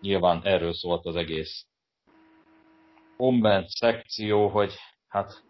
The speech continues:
a buta román feketézet, meg ilyesmi, szerintem az, az sokkal rosszabb, mint, mint a feketézés. Az a buta románozás, örülök, hogy itt azért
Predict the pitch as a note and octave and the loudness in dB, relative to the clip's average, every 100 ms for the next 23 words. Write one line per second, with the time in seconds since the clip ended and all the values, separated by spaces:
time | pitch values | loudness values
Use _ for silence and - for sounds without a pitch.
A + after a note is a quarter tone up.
0 | _ _ - F#2 F#2 B2+ A#2+ G#2 G#2+ G#2 | _ _ -6 -6 -4 -4 2 4 4 4
1 | G2 F#2+ F2 _ _ _ _ _ _ A2 | 2 2 -8 _ _ _ _ _ _ -6
2 | G#2+ G#2+ G2 - G2 F#2 G2 F#2+ - F2 | -4 -4 -6 -4 -6 -6 -6 -8 -8 -10
3 | F2+ G2+ G2+ F#2 F#2+ F2 F2+ F2+ F2 F2 | -8 -4 -4 -4 -8 -8 -8 -8 -6 -6
4 | D#2 F#2+ F2+ - _ - G2+ - - F2 | -4 -4 -6 -12 _ -6 -4 -4 -8 -4
5 | F2 E2 D#2+ - D2+ D#2+ D#2 _ _ - | -2 -2 -4 -4 -6 -6 -12 _ _ -14
6 | F2 E2+ E2+ F2 D#2 D2+ D#2 D#2 D2 - | -8 -6 -4 -4 -6 -6 -8 -8 -12 -12
7 | D#2+ D#2+ D#2 D2 D#2+ F2+ F2+ F2 E2+ E2 | -10 -6 -4 -6 -8 -4 0 2 2 0
8 | E2 E2 D#2+ - _ _ _ A#1+ F2 E2+ | 0 -2 -2 -6 _ _ _ -14 -8 -6
9 | D2+ - D#2 D2+ D2+ - D2+ D2+ D#2 - | -6 -6 -6 -6 -8 -10 -10 -6 -6 -8